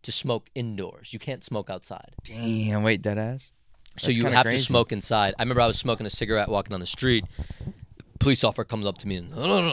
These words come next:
Speaker 1: no." So I
Speaker 2: "Go inside and
Speaker 1: Yeah,
Speaker 2: smoke.
Speaker 1: so
Speaker 2: Don't
Speaker 1: I,
Speaker 2: bring that out here,
Speaker 1: I,
Speaker 2: Vinny."
Speaker 1: yeah, I, I threw it away. But, um, so I put a few, uh, joints in my cigarette, uh, packet to go to the club,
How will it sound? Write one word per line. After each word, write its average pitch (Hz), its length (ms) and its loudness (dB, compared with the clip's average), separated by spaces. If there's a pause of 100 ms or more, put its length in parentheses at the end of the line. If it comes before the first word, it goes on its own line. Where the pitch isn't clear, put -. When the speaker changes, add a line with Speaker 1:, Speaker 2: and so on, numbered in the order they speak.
(340)
Speaker 1:
no." 90 80 -14
So 107 140 -6
I 101 60 -2
Speaker 2:
"Go 123 300 2
inside 151 500 10
and 110 80 6
Speaker 1:
Yeah, 131 200 12
Speaker 2:
smoke. 113 300 10
Speaker 1:
so - 0 -
Speaker 2:
Don't 165 180 12
Speaker 1:
I, - 40 -2
Speaker 2:
bring 190 180 10
that 170 160 12
out 156 180 10
here, 139 180 10
Speaker 1:
I, 110 100 8
Speaker 2:
Vinny." 117 200 8
Speaker 1:
yeah, 113 380 10 (160)
I, 107 180 8 (320)
I 107 80 6
threw 127 240 6
it 117 80 4
away. 113 220 4 (360)
But, 123 140 8
um, 113 380 8 (320)
so - 200 0
I 147 160 12
put - 400 0
a 120 80 -4
few, 135 560 2 (160)
uh, 101 380 2
joints 120 420 0
in 113 60 -6
my 95 80 -2
cigarette, 131 460 0 (540)
uh, 90 200 -2
packet 104 460 -6 (280)
to - 80 -20
go 101 80 -4
to 92 60 -2
the 87 80 -8
club, 131 400 2